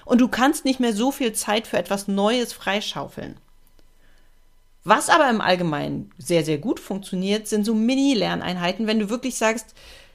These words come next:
"Ich kann nicht so viel machen, ich möchte aber diese neuen Skills haben."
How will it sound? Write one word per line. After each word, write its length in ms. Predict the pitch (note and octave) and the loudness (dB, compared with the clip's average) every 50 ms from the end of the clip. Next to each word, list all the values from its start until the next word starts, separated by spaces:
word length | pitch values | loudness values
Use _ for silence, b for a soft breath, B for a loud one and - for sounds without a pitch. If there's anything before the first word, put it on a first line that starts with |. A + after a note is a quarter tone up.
| b b b b _ _ _ _ _ _ _ _ _ - | b b b b _ _ _ _ _ _ _ _ _ -2
"Ich 160 | A#3+ - - | -2 -2 0
kann 180 | - C4+ D#4+ F4+ | 2 2 2 2
nicht 160 | A#4+ A#4 - | 2 0 0
so 100 | F4+ D#4 | -2 -2
viel 280 | D#4 - D#4 D4+ D4+ | -2 0 2 2 4
machen, 280 | C#4 A3 G3+ G#3+ - C#4 | 4 2 2 2 2 0
ich 140 | B3+ A#3+ - | 0 2 4
möchte 360 | A#3 B3+ D4 F4+ - - - | 6 6 6 4 2 0 0
aber 160 | - G3+ G3 | 2 2 2
diese 200 | F#3+ G3 F#3+ G3 | 0 0 0 0
neuen 240 | G3 F#3 F3+ F3+ F#3 | 0 0 0 -2 -4
Skills 460 | F#3+ - - F#3+ F3+ F3+ F3 - - | -6 -8 -6 -6 -6 -4 -6 -8 -6
haben." 300 | F#3 F3 F#3 G3 A3 A3+ | -4 -2 0 0 0 -2